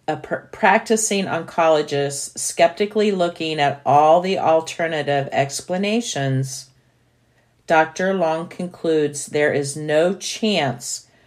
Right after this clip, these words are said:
with a flat E E G that electrical activity in the lower parts of the brain could account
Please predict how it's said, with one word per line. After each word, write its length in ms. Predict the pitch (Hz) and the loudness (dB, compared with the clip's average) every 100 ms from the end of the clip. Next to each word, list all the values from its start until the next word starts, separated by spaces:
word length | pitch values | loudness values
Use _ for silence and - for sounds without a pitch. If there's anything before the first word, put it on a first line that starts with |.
| _ | _
with 280 | - 143 139 | -2 -2 2
a 80 | 143 | 0
flat 680 | 135 - 165 165 180 202 - | -2 0 4 6 6 4 -2
E 380 | 208 160 220 220 | -4 -2 0 -2
E 60 | |
G 600 | 214 185 151 143 143 139 _ _ _ _ - | -2 -4 -2 -2 -4 -10 _ _ _ _ 2
that 260 | 156 - | 4 4
electrical 840 | 147 156 156 151 - - 202 208 196 | 4 2 4 2 2 -4 0 0 2
activity 800 | 180 185 - 196 165 156 151 - | 2 0 -2 -2 -2 -2 -4 -6
in 100 | 151 | -4
the 140 | 139 | -2
lower 280 | 143 151 175 | 2 2 0
parts 380 | - 175 180 - | 0 0 0 -4
of 100 | 175 | -6
the 60 | |
brain 500 | 180 170 180 165 151 | -6 0 0 2 -2
could 220 | 139 156 | -6 -4
account 640 | 143 143 - 180 160 147 135 | -4 -6 -4 -2 -2 -4 -6